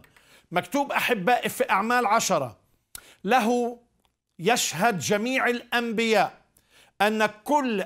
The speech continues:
من يؤمن به ينال باسمه غفران الخطايا." قوة الغفران الكامل. طلب من الآب:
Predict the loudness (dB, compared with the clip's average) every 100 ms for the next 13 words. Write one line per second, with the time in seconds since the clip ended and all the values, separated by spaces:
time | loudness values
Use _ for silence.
0 | -6 -2 -2 0 0 0 -2 -8 -4 -2
1 | -2 -4 -6 -4 0 0 0 -2 -4 -10
2 | _ _ _ -2 0 2 2 4 4 2
3 | -2 -4 -6 -4 -4 -6 -6 -4 -2 0
4 | 0 0 -4 -10 _ _ -10 -4 -4 -2
5 | 0 4 4 2 -2 -6 _ _ -2 -2
6 | 0 -2 2 2 2 0 0 -2 0 2
7 | 2 2 -6 _ -20 _ -2 0 0 0
8 | 2 2 2 0 0 2 2 2 -4 -8
9 | _ _ _ 0 2 2 0 -2 -4 -2
10 | 2 2 2 -4